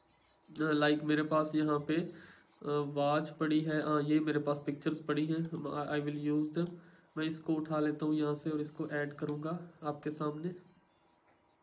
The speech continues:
ये देखें मेरे पास पहली picture ऐड हो गई और अभी मैं, अ, दूसरी slide show में जाके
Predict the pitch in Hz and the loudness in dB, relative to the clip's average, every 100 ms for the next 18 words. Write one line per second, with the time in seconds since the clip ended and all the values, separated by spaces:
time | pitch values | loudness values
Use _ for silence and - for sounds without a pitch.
0 | _ _ _ - - 160 156 151 160 151 | _ _ _ -14 -2 2 4 4 4 4
1 | 151 151 - 156 160 170 170 175 170 165 | 4 0 2 2 2 2 0 4 6 6
2 | 165 165 170 - - - - - - - | 8 6 6 2 -4 -14 -20 -20 -20 -20
3 | _ _ - 143 143 143 143 147 165 165 | _ _ -4 0 2 2 0 2 2 2
4 | 160 160 160 - 143 139 151 170 170 175 | 2 2 0 0 -2 0 0 0 2 2
5 | 170 151 147 147 - 156 151 143 143 143 | 4 4 4 2 -2 0 2 4 2 2